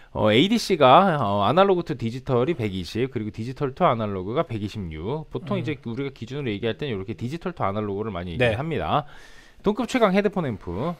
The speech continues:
Speaker 1: 동급 최강인 건 진짜 맞는 것 같아요.
Speaker 2: 맞아요.
Speaker 1: 뭐가 됐든 동급 최강이야, 이미.
Speaker 2: 네, 이미.
Speaker 1: 자, 요렇게 동급 최강 헤드폰 앰프가 있다. 요거 확인을 하실 수가 있고,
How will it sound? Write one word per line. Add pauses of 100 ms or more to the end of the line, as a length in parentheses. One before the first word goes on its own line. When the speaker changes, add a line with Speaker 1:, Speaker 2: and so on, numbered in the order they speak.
Speaker 1:
동급
최강인
건
진짜
맞는
것
같아요.
Speaker 2:
맞아요.
Speaker 1:
뭐가
됐든
동급
최강이야,
이미.
Speaker 2:
네, (200)
이미. (840)
Speaker 1:
자,
요렇게
동급
최강
헤드폰
앰프가
있다.
요거
확인을
하실
수가
있고,